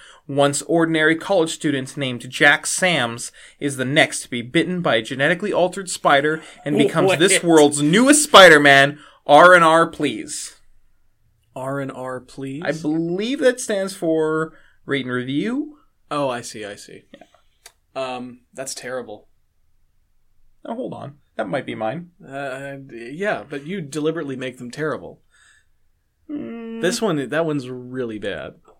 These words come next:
Speaker 1: What, what's, what's bad about it? Jack Sams?
Speaker 2: Uh, I, well, first of all, I take issue that every new Spider-Man is created the same way.
Speaker 1: <laughs> Being bitten by a gen-, you would think that the first one, they would be like, "Okay,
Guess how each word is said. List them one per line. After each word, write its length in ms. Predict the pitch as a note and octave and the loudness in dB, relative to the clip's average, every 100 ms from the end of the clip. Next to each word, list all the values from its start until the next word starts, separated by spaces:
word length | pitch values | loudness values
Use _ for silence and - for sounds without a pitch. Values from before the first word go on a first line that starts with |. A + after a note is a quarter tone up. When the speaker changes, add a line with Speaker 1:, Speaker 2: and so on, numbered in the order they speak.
| _ _ _ _ - | _ _ _ _ -6
Speaker 1:
What, 220 | D#3 A#2+ | -4 -2
what's, 200 | C#3 - | -4 -6
what's 300 | C3 C#3 - | -4 -4 2
bad 240 | C#3+ C#3 | 6 8
about 220 | A#2 G#2+ | 6 0
it? 100 | G#2 | -2
Jack 260 | - B2+ A#2 | -2 -2 -2
Sams? 480 | - B2 D#3+ G#3+ - | -2 -4 -4 -8 -6
Speaker 2:
Uh, 40 | C3+ | -4
I, 180 | C3 C3+ D#3 E3 _ _ _ - | -4 -6 -12 -20 _ _ _ -10
well, 340 | D3+ D3+ D#3 | -4 -2 -2
first 240 | - F#3+ E3 | -4 -8 -4
of 60 | |
all, 100 | D3+ | -4
I 140 | C#3 D3 | -4 -6
take 220 | G3 F#3+ | -6 -6
issue 300 | D3 D3 E3+ | -8 -6 -6
that 180 | C3+ - | -8 -10
every 280 | C3+ D3 C#3+ | -8 -6 -4
new 160 | C#3+ | -6
Spider-Man 560 | C#3 - B2 C3 C#3+ C#3 | -8 -8 -8 -6 -8 -8
is 100 | C3+ | -10
created 420 | - C3+ B2+ C3 | -10 -8 -6 -8
the 60 | B2+ | -10
same 300 | - B2 B2+ | -10 -8 -8
way. 320 | A#2+ D3+ G3 - | -8 -8 -10 -12
Speaker 1:
<laughs> 80 | F3 A3+ G#4+ G#4+ - G3 D#3 - - | -2 4 6 6 6 6 4 -8 -6
Being 240 | F#3 E3+ | -2 0
bitten 220 | D#3 D#3+ | 2 0
by 120 | D#3 D#3 | 0 0
a 20 | |
gen-, 260 | D#3 D3+ - - - | 0 -6 -10 -8 2
you 100 | C4 | 2
would 100 | - | 4
think 220 | C4+ - | 0 2
that 140 | G3+ | 2
the 80 | E3+ | 0
first 340 | F3 F#3+ G3 - | 4 4 4 2
one, 400 | D3 B2+ A#2+ - | 2 2 -2 -8
they 260 | E3+ D3+ | 0 4
would 100 | D3+ | 4
be 100 | C#3+ | 4
like, 140 | C3 B2+ | 4 4
"Okay, 480 | D3+ D3 B2 A2 | 2 2 0 0